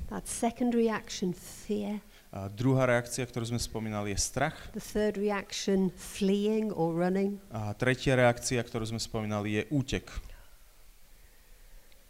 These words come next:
Speaker 1: That time I ran.
Speaker 2: A pri tejto príležitosti som utekla.
Speaker 1: The next time the anger happened,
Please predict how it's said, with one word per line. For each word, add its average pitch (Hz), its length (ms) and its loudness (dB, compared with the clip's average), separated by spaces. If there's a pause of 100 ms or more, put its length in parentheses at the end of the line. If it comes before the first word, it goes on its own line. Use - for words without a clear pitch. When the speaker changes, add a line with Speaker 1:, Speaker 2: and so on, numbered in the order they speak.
(800)
Speaker 1:
That 180 280 -2
time 165 320 -2
I 156 100 0
ran. 135 260 -4 (540)
Speaker 2:
A 101 160 -8 (960)
pri 120 180 2
tejto 139 300 4
príležitosti 120 640 0
som 107 320 -2
utekla. 104 400 -6 (800)
Speaker 1:
The 226 80 6
next 294 400 4
time 160 320 0
the 147 80 -2
anger 139 320 -4
happened, 160 640 -8